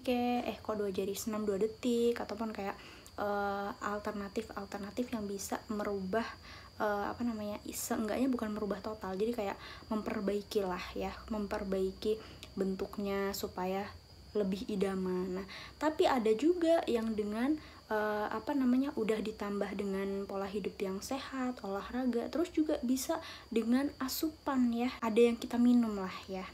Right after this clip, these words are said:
Nah, jadi kalau kalian tanya aku, aku selalu setia sama ini, kopi S L B. Ini tuh beneran kayak minuman kekinian ya, karena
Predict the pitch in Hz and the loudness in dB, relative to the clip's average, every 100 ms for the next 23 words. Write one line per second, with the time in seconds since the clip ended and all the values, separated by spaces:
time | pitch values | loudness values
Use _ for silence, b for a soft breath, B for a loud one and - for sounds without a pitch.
0 | 190 190 208 247 - 269 302 302 294 311 | -10 -4 0 0 6 8 8 8 10 10
1 | 277 262 240 247 247 220 220 214 220 269 | 10 6 6 4 4 4 4 2 -2 0
2 | 262 226 226 233 - 220 220 247 - 214 | 2 2 2 0 -4 0 0 0 -2 -2
3 | 220 240 285 285 254 B - 233 226 220 | -2 2 4 4 4 B -6 -4 2 2
4 | 220 233 214 202 - B B B B 277 | 2 -2 -2 -2 -4 B B B B 8
5 | 302 302 359 349 254 247 247 247 247 240 | 8 8 8 12 12 12 10 8 6 4
6 | 240 240 233 233 226 233 233 240 220 226 | 6 6 6 2 0 -2 0 0 2 2
7 | 240 226 233 - 233 254 | 2 2 -4 -4 2 4